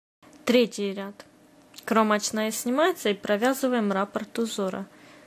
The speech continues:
Изнаночная, лицевая, накид, две лицевые, один, два, две петли вместе лицевой с середины провязываем, две петли вместе лицевой за передние стенки,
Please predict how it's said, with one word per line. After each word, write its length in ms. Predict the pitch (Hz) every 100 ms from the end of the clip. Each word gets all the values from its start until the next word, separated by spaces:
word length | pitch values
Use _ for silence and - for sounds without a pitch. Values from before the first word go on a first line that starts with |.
| - -
Изнаночная, 1120 | - 233 - 190 180 185 208 - - 269 294 320 - - - - - - - - -
лицевая, 1300 | 220 247 - - 208 185 160 170 160 170 202 254 302 -
накид, 800 | 269 196 185 170 180 - 277 226
две 200 | 180 190
лицевые, 840 | 226 247 247 - 233 202 180 175
один, 520 | 175 170 - 220 294 370 - - - - - - -
два, 400 | 185 - 190 180
две 300 | 180 196 233
петли 340 | 233 214 208
вместе 460 | 220 220 214 - 214
лицевой 560 | 208 214 - 208 196 190
с 40 |
середины 800 | - - 214 208 190 185 185 208
провязываем, 800 | 208 269 277 294 294 302 285 294 - - - - -
две 240 | 185 220
петли 360 | 214 202 208 208
вместе 440 | 208 208 - 202
лицевой 460 | 196 - 226 269 285
за 180 | 208
передние 600 | 220 - 190 190 196 208
стенки, 760 | 214 - - 185 175 175 - 202